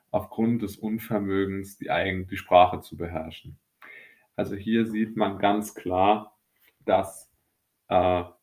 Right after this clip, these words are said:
hier keine Lösung gefunden werden kann. Und dann gibt es natürlich noch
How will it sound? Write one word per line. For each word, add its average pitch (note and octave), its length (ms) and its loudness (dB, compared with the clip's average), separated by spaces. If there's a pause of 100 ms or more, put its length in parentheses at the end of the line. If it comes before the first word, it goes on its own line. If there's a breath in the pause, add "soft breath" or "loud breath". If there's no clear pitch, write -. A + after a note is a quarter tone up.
(260)
hier G2+ 460 -2
keine F#2+ 1000 -4 (280)
Lösung F#2 680 -6 (760)
gefunden F#2 480 -8
werden F2 280 -6
kann. F2 340 -12 (880 loud breath)
Und G2+ 320 -6 (140)
dann B2+ 480 4
gibt - 300 -10
es A2 160 -14
natürlich G#2+ 680 -8
noch G2 340 -10